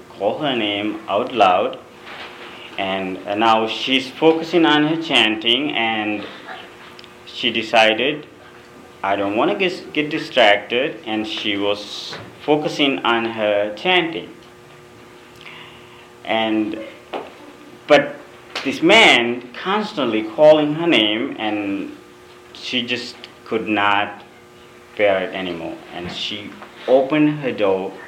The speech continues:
and her face was red, and she asked,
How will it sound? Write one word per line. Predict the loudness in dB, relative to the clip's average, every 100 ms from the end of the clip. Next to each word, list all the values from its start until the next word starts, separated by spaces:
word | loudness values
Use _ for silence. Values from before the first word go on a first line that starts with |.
| -8
and | -6 -6 -8 -12 -20 -20 -20 -20 -20 -20 -20 -20 -20 -20 -20 -20 -20 -20 -20 -12
her | 0 2 2
face | 4 6 6 4
was | 2 2 2 2
red, | 4 4 2 -4 -12
and | -12 -12
she | -14 -14
asked, | -14